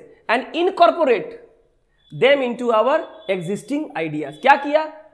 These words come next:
अपने एसे में जो, जो एसे है उसमें उसका, इसका क्या किया? मॉडिफाई किया, नया इन्फॉर्मेशन पुट किया और उसे क्या कर लिया? आत्मसात कर लिया, मेमोराइज कर लिया। तो ये एसिमिलेशन का प्रोसेस है, चीज़ों को समझना पड़ेगा, दिक्कत कुछ नहीं है एग्जाम में।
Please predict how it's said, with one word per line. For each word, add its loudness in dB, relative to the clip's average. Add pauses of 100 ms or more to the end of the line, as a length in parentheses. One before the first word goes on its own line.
(140)
अपने -2
एसे 2
में -4
जो, -2 (160)
जो -4
एसे -2
है -2
उसमें -4
उसका, -4
इसका -6
क्या -4
किया? -2
मॉडिफाई -2
किया, -10 (440)
नया 2
इन्फॉर्मेशन 0
पुट -8
किया 0 (300)
और 0
उसे -6
क्या -2
कर -4
लिया? -4
आत्मसात -4
कर -4
लिया, -4
मेमोराइज -4
कर -12
लिया। -12
तो -10
ये -4
एसिमिलेशन -8
का -4
प्रोसेस -8
है, -8 (600)
चीज़ों -2
को 2
समझना 0
पड़ेगा, 2
दिक्कत -4
कुछ -10
नहीं -2
है 2
एग्जाम -2
में। -10